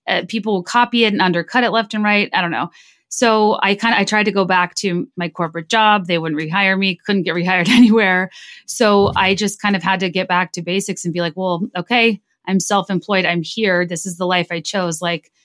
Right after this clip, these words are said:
how can I pivot and use my gifts in a different way?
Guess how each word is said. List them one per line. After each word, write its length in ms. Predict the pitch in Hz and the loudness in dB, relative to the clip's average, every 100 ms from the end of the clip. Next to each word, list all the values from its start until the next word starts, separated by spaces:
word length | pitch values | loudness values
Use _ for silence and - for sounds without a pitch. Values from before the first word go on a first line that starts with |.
| _ _ _ _ | _ _ _ _
how 160 | 190 190 | -2 -2
can 160 | 208 | 2
I 260 | 185 180 180 | 2 2 0
pivot 420 | - 190 180 180 - | -4 -4 0 0 0
and 400 | 185 175 175 165 | -2 -2 -2 -4
use 340 | 180 180 165 | -4 -4 -4
my 200 | 170 165 | -4 -4
gifts 400 | 151 190 180 - | -4 -4 -2 -4
in 80 | 175 | -6
a 60 | |
different 420 | 170 175 - 170 165 | -4 -6 -6 -8 -2
way? 440 | 208 190 170 180 | 0 2 0 -2